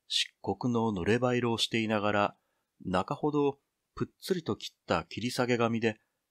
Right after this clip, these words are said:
だから眉は青々と剃って落として、口を開けてはいないからわからないが、歯は無論のことにお歯黒染めに相違なく、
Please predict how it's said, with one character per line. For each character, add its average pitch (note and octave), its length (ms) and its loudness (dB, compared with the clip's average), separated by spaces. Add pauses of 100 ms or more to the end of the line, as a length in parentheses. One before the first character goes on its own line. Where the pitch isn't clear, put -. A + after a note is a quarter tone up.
(260)
だ G2+ 140 2
か F#2 120 -2
ら E2 320 -2
眉 F#2+ 360 -2
は E2 360 0
青 A2 320 -2
々 C3 120 -2
と - 140 -4
剃 - 160 -6
っ - 80 -10
て - 100 -4
落 E2 100 -4
と G#2+ 120 0
し - 120 -2
て、 E2+ 220 -4 (520)
口 - 320 -2
を B2+ 80 4
開 A2 100 2
け C#3 120 -4
て D3 120 -4
は A2+ 140 4
い F2+ 80 0
な A2+ 120 0
い A2 60 -4
か - 100 -4
ら E2+ 100 2
わ E2+ 120 0
か G#2+ 120 -4
ら A2+ 80 0
な F#2 140 2
い E2 60 -4
が、 F2 180 -2 (460)
歯 - 200 2
は A#2 220 2
無 E2+ 140 -6
論 F#2+ 180 -4
の C3 100 -4
こ C3 140 -6
と C#3 140 -4
に G2 240 -2 (360)
お D#2 120 -4
歯 G2+ 140 2
黒 A#2 200 0
染 A2+ 220 0
め A2 40 -2
に A2 140 -2
相 - 240 0
違 A2+ 40 -4
な A2+ 140 -2
く、 - 320 -8